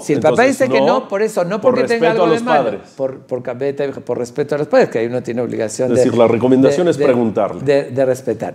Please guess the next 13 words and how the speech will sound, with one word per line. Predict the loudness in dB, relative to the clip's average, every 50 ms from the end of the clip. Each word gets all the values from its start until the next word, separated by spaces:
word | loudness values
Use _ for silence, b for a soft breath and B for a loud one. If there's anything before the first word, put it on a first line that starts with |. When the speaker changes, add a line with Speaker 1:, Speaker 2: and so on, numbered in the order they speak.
| -12
Speaker 1:
Entonces, | -8 -4 -4 0 0 0 -2 -2 0
realmente | 2 4 4 4 4 2 0 0 0 0 2 2 4 4 4
hay | 4 4 2 2
que, | 0 -4 -4
por | 0 0 0
una | 0 2 0 0 2
parte, | 2 2 2 2 0
la | 2 2 2
recomendación | 0 0 -4 -4 -4 -4 -2 -2 -2 0 0 0 2 2
es | 0 0
quitarse | -2 -4 0 0 0 0 0 -2
esa | -2 0 0
idea, | 2 4 4 4 4 2 0 -2